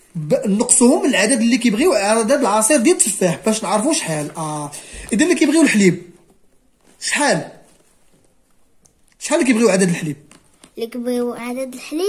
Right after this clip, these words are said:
Speaker 1: اللي كيبغيو يشربوا الحليب شكون هما؟
Speaker 2: تسعة وأربعين.
Speaker 1: تسعة وأربعون. واللي كيبغيو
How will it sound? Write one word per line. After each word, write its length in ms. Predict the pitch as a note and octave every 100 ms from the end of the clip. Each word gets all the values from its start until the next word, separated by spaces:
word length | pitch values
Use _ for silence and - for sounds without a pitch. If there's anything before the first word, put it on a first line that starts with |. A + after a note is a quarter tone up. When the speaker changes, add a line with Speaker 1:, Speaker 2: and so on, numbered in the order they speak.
| A4 B4 B4
Speaker 1:
اللي 120 | B4+
كيبغيو 260 | E3+ D#3 A3+
يشربوا 320 | G3+ G#3+ G#3
الحليب 220 | F3 D#3+
شكون 220 | D3 - F#3
هما؟ 200 | G3+ F4
Speaker 2:
تسعة 240 | D4+ F4
وأربعين. 580 | D#4+ A3+ G3+ A3 G#3+ B3+
Speaker 1:
تسعة 960 | - - - - - E3+ F3+ F#3 F3+
وأربعون. 1500 | A3+ A#3 A#3 G#3+ G#3+ G#3+ G3 A3 A3+ G#3 G#3+ A3+ F#3+ D#3+ D3 C3 - - - - -
واللي 220 | G#3+ D4
كيبغيو 500 | C#4 A#3 B3+ C4